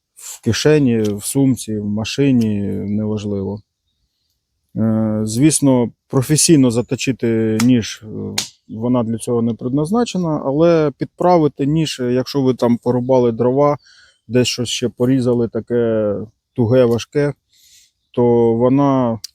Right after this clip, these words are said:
підправить, підточить і буде вам слугувати вірою і правдою. Де придбати цю точилочку, я посилання залишу в описі. Там же ви знайдете промокод на десять відсотків знижки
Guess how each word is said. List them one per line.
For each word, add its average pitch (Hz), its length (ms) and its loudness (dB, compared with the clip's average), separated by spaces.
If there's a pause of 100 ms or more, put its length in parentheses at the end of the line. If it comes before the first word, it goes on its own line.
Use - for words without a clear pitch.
(240)
підправить, 139 600 0
підточить 127 600 -4
і 107 460 -4
буде 110 280 -4
вам 104 220 -2
слугувати 110 800 -4
вірою 104 460 -2
і 95 40 -10
правдою. 90 460 -8 (880)
Де 143 260 4
придбати 143 540 0
цю 135 160 -4
точилочку, 120 680 -2
я 117 540 2
посилання 123 520 2
залишу 117 460 -2
в 113 100 -2
описі. 185 500 0 (1200)
Там 151 260 2
же 123 120 0
ви 131 220 4
знайдете 123 580 -2 (560)
промокод 131 540 -2
на 127 100 0
десять 123 400 0
відсотків 120 520 -4
знижки 139 1000 0